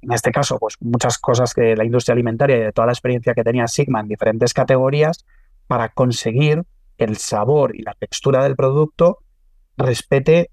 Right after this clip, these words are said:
lo de los productos líderes absolutamente y lo que más le gustaba a la gente. Y hemos hecho muchísimas pruebas. Vuelvo al ejemplo de la salchicha porque es un poco el producto que, que aparte de los que comentabas, que ya están todos en hostelería, este es el que está en retail y,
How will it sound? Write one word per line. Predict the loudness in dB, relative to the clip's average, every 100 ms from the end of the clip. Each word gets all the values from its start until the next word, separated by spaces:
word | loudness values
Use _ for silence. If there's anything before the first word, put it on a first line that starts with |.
| -4
lo | 2 2
de |
los | 2 -2
productos | -4 -4 0 -2 -2
líderes | -2 2 2 2 -2 -4
absolutamente | -4 -2 -2 -2 -2 2 2
y | 4
lo | 2
que | 0
más | -2 0
le | -2
gustaba | -4 -4 -4
a |
la | -4
gente. | -2 -2 -2 _ _ _ -2
Y |
hemos | 0 2
hecho | 2 2
muchísimas | 2 2 -2 -2 -4
pruebas. | 2 2 2 -8 _ _ _ _ _
Vuelvo | 0 2 2 2
al | 0
ejemplo | 0 0 2
de | 2
la | 2
salchicha | -4 2 0
porque | 0 -6 -8
es | -4
un |
poco | 2 2
el | 2
producto | -4 0 0
que, | 0 -4 _
que | -4
aparte | 0 2
de | 2
los | 2
que | 0
comentabas, | 0 0 0 0 -2
que | -2
ya | -4
están | -2 -2
todos | 2 2 2
en |
hostelería, | -2 0 2 4 2
este | 0 -2
es |
el | -4
que | -4
está | -2
en | 0
retail | 0 2 4 4
y, | 2 -4